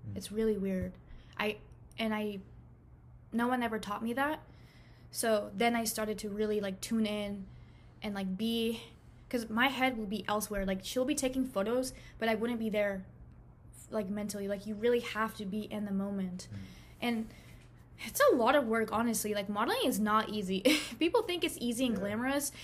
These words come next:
Speaker 2: And mind you, I didn't even get that much deep into it. I was pretty into it, but I can't imagine how I would be if I was doing, like, full on, like, professional modeling. I would break. I, that's not easy. And people say that it's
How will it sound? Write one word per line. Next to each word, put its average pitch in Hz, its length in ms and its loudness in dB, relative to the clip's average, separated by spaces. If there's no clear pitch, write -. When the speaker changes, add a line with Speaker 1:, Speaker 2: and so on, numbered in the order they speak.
Speaker 2:
And 277 260 8
mind 302 220 8
you, 262 200 2
I 339 160 6
didn't 381 180 2
even 285 240 2
get 226 240 0
that 214 240 2
much 208 320 -2
deep 202 180 -6
into 220 280 0
it. 190 120 0
I 247 80 8
was 339 160 4
pretty 330 520 2
into 233 460 2
it, 403 280 2
but 240 300 4
I 247 120 8
can't 320 240 2
imagine 254 360 4
how 233 360 2
I 233 60 4
would 220 200 2
be 233 260 0
if 226 160 -2
I 220 120 2
was 220 140 0
doing, 220 280 0
like, 196 180 -6
full 269 540 8
on, 233 300 4
like, 196 160 0
professional 226 600 -2
modeling. 196 440 -4
I 247 200 6
would 254 200 0
break. 190 300 0
I, 220 140 2
that's 226 280 0
not 247 320 2
easy. 214 240 0
And 190 120 -2
people 226 240 -4
say 233 160 -2
that 214 100 -2
it's 196 220 -6